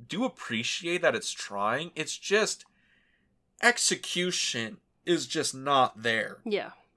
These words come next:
Speaker 1: And, okay, Scream one, I liked because it's just, like, down the middle, a really good, smart slasher film that actually can say things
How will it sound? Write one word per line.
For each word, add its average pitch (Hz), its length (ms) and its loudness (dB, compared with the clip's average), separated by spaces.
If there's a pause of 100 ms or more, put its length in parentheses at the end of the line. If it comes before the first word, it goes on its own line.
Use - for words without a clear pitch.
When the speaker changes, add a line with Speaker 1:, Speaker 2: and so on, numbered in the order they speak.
(600)
Speaker 1:
And, 190 280 -2 (1120)
okay, - 280 2 (720)
Scream 262 600 -2
one, 147 360 4 (220)
I 180 100 2
liked 160 460 4
because 170 320 -4
it's 139 160 -10
just, - 460 0 (380)
like, 139 300 0 (480)
down 170 380 8
the 170 80 4
middle, 143 480 6
a 131 120 6
really 127 760 -2 (260)
good, 117 540 4
smart 110 640 2
slasher 104 540 2
film 120 320 -4
that 113 220 0
actually 117 640 0 (1200)
can 151 420 2
say 127 420 4
things 120 840 -4